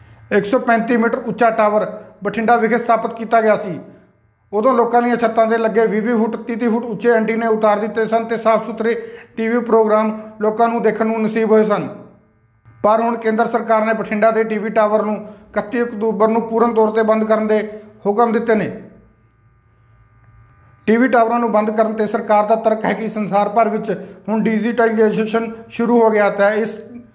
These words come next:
ਸਿਸਟਮ ਤਹਿਤ ਹੀ ਐਨਾਲੌਗ ਸਿਸਟਮ ਨੂੰ ਬੰਦ ਕੀਤਾ ਜਾ ਰਿਹਾ ਹੈ, ਜਿਸ ਦੇ ਕਾਰਨ ਭਾਰਤ ਦੇ ਸਾਰੇ ਐਨਾਲੌਗ ਟਰਾਂਸਮੀਟਰ ਬੰਦ ਕੀਤੇ ਜਾ ਰਹੇ ਹਨ। ਇਸ ਤਹਿਤ ਪੰਜਾਬ ਦੇ ਡੀ ਡੀ ਪੰਜਾਬ ਦੇ ਤਿੰਨ ਵੱਡੇ ਟਾਵਰ ਬਠਿੰਡਾ ਇਕੱਤੀ ਅਕਤੂਬਰ ਨੂੰ, ਅੰਮ੍ਰਿਤਸਰ ਇਕੱਤੀ ਦਸੰਬਰ ਨੂੰ ਤੇ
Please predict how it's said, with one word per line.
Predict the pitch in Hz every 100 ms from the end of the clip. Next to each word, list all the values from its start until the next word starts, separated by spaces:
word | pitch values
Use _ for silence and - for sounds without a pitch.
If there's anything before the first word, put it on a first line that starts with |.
| _ -
ਸਿਸਟਮ | 233 226 240 240
ਤਹਿਤ | 220 220 220 220 - - -
ਹੀ | 240
ਐਨਾਲੌਗ | 226 226 233 240
ਸਿਸਟਮ | 233 220 226
ਨੂੰ | 233
ਬੰਦ | 214 220
ਕੀਤਾ | 226 226 220
ਜਾ | 214
ਰਿਹਾ | 208
ਹੈ, | 202
ਜਿਸ | 185 196
ਦੇ | 226
ਕਾਰਨ | 226 214 220 - - - -
ਭਾਰਤ | 220 214
ਦੇ | 202 233
ਸਾਰੇ | 233 214 240
ਐਨਾਲੌਗ | 233 214 220 220 220 -
ਟਰਾਂਸਮੀਟਰ | 226 220 226 220 220 214 - - - -
ਬੰਦ | 226
ਕੀਤੇ | 220 226 247 220
ਜਾ | 220
ਰਹੇ | 208 202
ਹਨ। | - 202
ਇਸ | 220 220 269 262 - - -
ਤਹਿਤ | 214 226 220
ਪੰਜਾਬ | 220 214 208
ਦੇ | 220
ਡੀ | 180 202
ਡੀ | 240
ਪੰਜਾਬ | 226 220 220
ਦੇ | 220
ਤਿੰਨ | 226 233
ਵੱਡੇ | 220 220 214
ਟਾਵਰ | 214 202 202 - - - - 190
ਬਠਿੰਡਾ | 196 208 226
ਇਕੱਤੀ | 220 220 220
ਅਕਤੂਬਰ | 233 - 202 226
ਨੂੰ, | 226 240 240 -
ਅੰਮ੍ਰਿਤਸਰ | 208 220 220 226 233
ਇਕੱਤੀ | - - 233
ਦਸੰਬਰ | 185 220 214 233
ਨੂੰ | 226
ਤੇ | 233